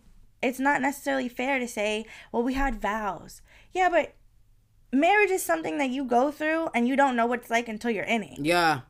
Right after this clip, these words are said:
Speaker 2: Yeah.
Speaker 1: Just the same way you said, okay, like, we have friendships and we love each other and, like, we're there for each other all the time. But marriage is a commitment, like you
Speaker 2: Mm.
Speaker 1: said, that you put in front of everybody. And at the end of the day, whenever marriage is, um, talked about, it's about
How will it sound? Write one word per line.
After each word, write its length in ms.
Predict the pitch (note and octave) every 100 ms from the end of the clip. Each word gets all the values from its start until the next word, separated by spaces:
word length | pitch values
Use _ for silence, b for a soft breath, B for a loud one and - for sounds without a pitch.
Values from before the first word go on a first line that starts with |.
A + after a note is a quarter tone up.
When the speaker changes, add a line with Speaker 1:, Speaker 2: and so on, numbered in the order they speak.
| _ _
Speaker 2:
Yeah. 480 | C#3 D#3 D#3 D3+ A#2+ - -
Speaker 1:
Just 180 | C4 A#3+
the 80 |
same 240 | C4+ C#4+ D#4
way 120 | D4+
you 80 | C#4+
said, 220 | D#4 A#3
okay, 240 | A3 A3+ F#3+
like, 120 | F#3
we 100 | A3
have 120 | G3+
friendships 440 | A3+ A#3 C4+ -
and 100 | G3+
we 80 | F#3
love 180 | F3+ G#3
each 160 | A3+ A3+
other 180 | G#3 G#3
and, 160 | G3 F#3
like, 220 | D#3+ -
we're 160 | F#3+ G3
there 160 | G3 G#3
for 100 | A3+
each 100 | G3+
other 140 | G3+ G3
all 100 | F#3+
the 80 |
time. 360 | G3 G3 G3 G#3+ B B B B -
But 140 | F#3+
marriage 580 | G#3+ G#3+ C4 D#4 D#4+ D#4
is 120 | C4+ A#3
a 40 |
commitment, 680 | A#3+ A3 G3 G3 - F2+ -
like 160 | G3 -
you 120 | G#3
Speaker 2:
Mm. 40 |
Speaker 1:
said, 160 | G3 F#3
that 120 | G3
you 180 | G3+ G3+
put 180 | - G#3
in 140 | G3+
front 180 | G3+ G3
of 80 | F3 -
everybody. 680 | A3 A#3+ A#3+ A#3+ B3 B3 B B B
And 160 | A#3 A#3
at 100 | A#3
the 100 | A#3
end 100 | A#3
of 60 | C4+
the 80 |
day, 200 | A#3 A3+
whenever 400 | A3+ G#3 G3+ A3
marriage 460 | G3 F#3+ G3+ G#3 F#3+
is, 240 | F#3 F#3 -
um, 340 | F#3 F3+ F#3 -
talked 340 | G#3+ G#3+ G#3+
about, 380 | F#3 F3+ F3 -
it's 140 | F#3+
about 360 | G#3 F#3 F3+